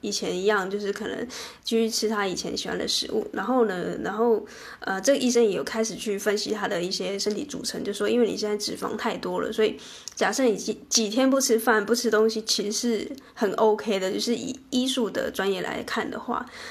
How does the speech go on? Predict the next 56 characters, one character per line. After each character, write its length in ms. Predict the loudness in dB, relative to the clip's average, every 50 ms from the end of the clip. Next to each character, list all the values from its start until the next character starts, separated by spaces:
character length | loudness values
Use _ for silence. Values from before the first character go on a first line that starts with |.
| -14 -12 0
即 160 | 2 4 6
便 180 | 6 6 4 4
你 100 | 2 2
身 200 | 4 4 4 4
体 80 | 4
感 160 | 0 0 -2
觉 100 | -2 -2
到 160 | 0 0 0 2
饿， 140 | 0 -2 2
但 140 | 4 4 4
是 80 | 4 2
因 140 | 2 4
为 80 | 2 2
你 100 | 2 2
身 180 | 0 2 2 2
上 200 | 2 2 0 -2
的 40 | -4
脂 220 | -4 -4 -4 -4 -4 -4
肪 220 | -4 -4 -4 -2
是 140 | -2 -2 -2
足 200 | -2 -2 -4 0
够 160 | 4 2 2
去 140 | 6 4 4
燃 180 | 4 4 0 0
烧 200 | 0 2 2 0
你 180 | 0 -2 -2
每 120 | -4 -2 -4
一 80 | -4
天 340 | -2 0 -2 -2 -2 -6 -8 -12 -16 -20 -20 -20 -12 -6
现 240 | 2 2 4 4 4
在 140 | 2 0
所 120 | -2 -4 -6
需 140 | -4 -2 -2
要 100 | -2 -2
的， 140 | -4 -6 -10 -14 -20 -20 _ _ -16 -6
呃， 200 | -4 -4 -4 -4 -6 -12 -18 -6
热 240 | 0 4 4 6 6
量 160 | 4 2 0
跟 180 | -2 -4 0 0
动 180 | 0 0 0 -2 -4
能， 80 | -4
因 160 | -2 2 4 4
为 80 | 4
你 120 | 4 2 2
之 120 | 4 4
前 220 | 4 4 4 4
已 60 | 4 4
经 120 | 4 4
累 120 | 2 -2
积 180 | -2 -6 -6 -6
太 180 | -4 -4 -4 -4
多 220 | -4 -6 -6 -6
了。 80 | -6 -8 -10 -14 -14 -10 -10 -8 -8 -8 -2
所 120 | 2 4 6
以 60 | 6
他 360 | 6 6 4 4 4 4